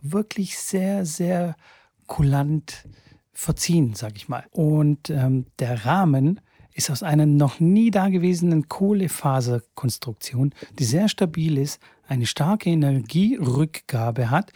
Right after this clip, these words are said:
und gleichzeitig die Vibration verringert. Und das ist für mich als Coach wirklich ein sehr, sehr gutes Feature, denn ein Rahmen, der zu viel schwingt, wäre für meinen Arm wirklich eine absolute Katastrophe. Da könnte ich nach drei Wochen meinen Arm abschrauben und auf Eis legen.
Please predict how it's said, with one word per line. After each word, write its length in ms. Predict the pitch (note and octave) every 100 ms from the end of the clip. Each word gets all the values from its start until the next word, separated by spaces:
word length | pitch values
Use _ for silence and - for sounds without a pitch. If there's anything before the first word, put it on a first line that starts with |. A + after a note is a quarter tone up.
| - - -
und 200 | E3 C#3
gleichzeitig 500 | D#3 G3+ - F3+ E3+
die 140 | - C#3+
Vibration 560 | B2+ B2 - D#3 D3+
verringert. 560 | - A#2 A2+ A2+ G#2 - - - - _ _
Und 80 | C#3
das 160 | C3+ G#3+
ist 100 | F#3
für 140 | D#3+
mich 260 | E3 G3+ -
als 200 | A#2 -
Coach 480 | F3+ G#3+ G#3+ - - -
wirklich 480 | C3 E3 F3 -
ein 160 | C#3+ C3
sehr, 260 | G#2+ E3+ F3+
sehr 200 | E3 D3+
gutes 340 | - C3 B2
Feature, 380 | - B2 - E3 _ -
denn 120 | C3+
ein 140 | A#2 A2
Rahmen, 400 | A2 C#3+ F#3 C3
der 180 | A#2+ -
zu 160 | A3
viel 220 | G#3+ G#3
schwingt, 320 | G3 F3+ G#3 -
wäre 180 | C3+ A#2+
für 140 | - B2
meinen 300 | A#2+ C#3 C#3+
Arm 340 | B2 C3+ A#2
wirklich 300 | B2 C3+ -
eine 100 | B2
absolute 420 | A#2 - C#3 B2+
Katastrophe. 600 | B2 A2+ G#2 - C3 - G#2
Da 100 | A2
könnte 260 | B2+ C3
ich 120 | C3
nach 140 | C3 A2+
drei 320 | - D#3 E3+
Wochen 280 | D3+ D#3 D#3 - - - _
meinen 160 | C#3 C#3
Arm 400 | C#3+ D#3 D#3+ E3
abschrauben 680 | D#3+ D#3 - D#3+ D3+ D3 D3+
und 320 | D#3+ C#3+ -
auf 240 | C3+ - D3
Eis 160 | C3+
legen. 360 | C3 A2+ A#2